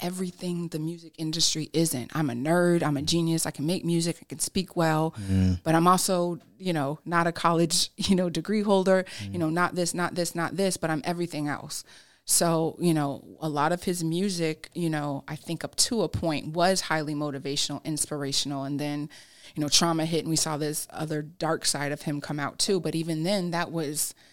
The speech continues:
Speaker 1: you know, creative genius in itself.
Speaker 2: Mm-hmm.
Speaker 1: So, you know, we see Kanye go through these creative emotions and, you know, for sure he's an inspiration. That's what, you know, the culture is about.
Speaker 2: Mm-hmm.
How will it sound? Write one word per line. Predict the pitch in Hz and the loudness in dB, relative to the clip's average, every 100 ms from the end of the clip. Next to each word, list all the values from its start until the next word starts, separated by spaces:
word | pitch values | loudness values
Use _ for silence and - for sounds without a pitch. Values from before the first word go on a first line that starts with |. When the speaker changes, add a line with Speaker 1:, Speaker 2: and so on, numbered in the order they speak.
| _ | _
Speaker 1:
you | 180 | -6
know, | 175 | -4
creative | - 180 165 160 160 | -2 0 2 0 -2
genius | 165 156 156 - | -2 -2 -2 -6
in | 151 | -8
itself. | 123 120 113 - | -8 -10 -10 -6
Speaker 2:
Mm-hmm. | - | -2
Speaker 1:
So, | - 165 156 151 - - _ - | 0 0 -2 -6 -14 -20 _ -8
you | 165 | -2
know, | |
we | 202 | 2
see | - - 185 190 | 2 4 2 0
Kanye | - 175 175 170 160 | 0 0 2 0 -2
go | 160 170 | 0 -2
through | 165 165 | -2 -4
these | 170 151 | 0 -2
creative | - 160 160 165 160 - - | -2 -4 -2 -2 -4 -8 -8
emotions | 170 143 156 170 156 151 151 | -4 -2 0 0 0 0 -2
and, | 151 147 139 | -4 -4 -4
you | 160 | -4
know, | 151 | -4
for | 139 147 | -4 -4
sure | - - 190 | -2 0 0
he's | 180 165 147 | -2 -4 -6
an | - | -6
inspiration. | 147 - 147 143 - 143 | -8 -8 -8 -6 -6 -4
That's | 160 - | -6 -4
what, | 170 160 139 _ _ _ - | -2 -2 -4 _ _ _ -16
you | 170 | -6
know, | 151 135 147 _ _ - _ | -4 -4 -6 _ _ -20 _
the | 151 | -10
culture | - - 165 - 160 | -6 -2 0 0 -2
is | 151 | -2
about. | 135 139 190 - _ | -4 -4 -6 -8 _
Speaker 2:
Mm-hmm. | 107 95 95 | -12 -10 -10